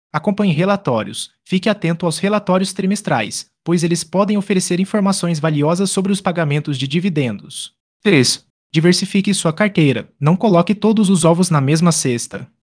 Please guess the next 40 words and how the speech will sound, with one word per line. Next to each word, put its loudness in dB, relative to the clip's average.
Invista -2
em 2
diferentes 0
tipos -4
de -4
ações -2
que -6
pagam 0
dividendos. -4
Recursos -2
e 0
ferramentas 0
para 0
investidores 0
iniciantes. 0
Plataformas 0
para -2
acompanhar 0
sua -4
carteira -2
de 0
dividendos. 0
Se -2
você 0
está -2
começando -2
sua 0
jornada 0
de -2
investimentos, -2
uma 2
plataforma 0
para -2
acompanhar 0
sua -4
carteira 0
de -2
dividendos 0
é 4
fundamental. 0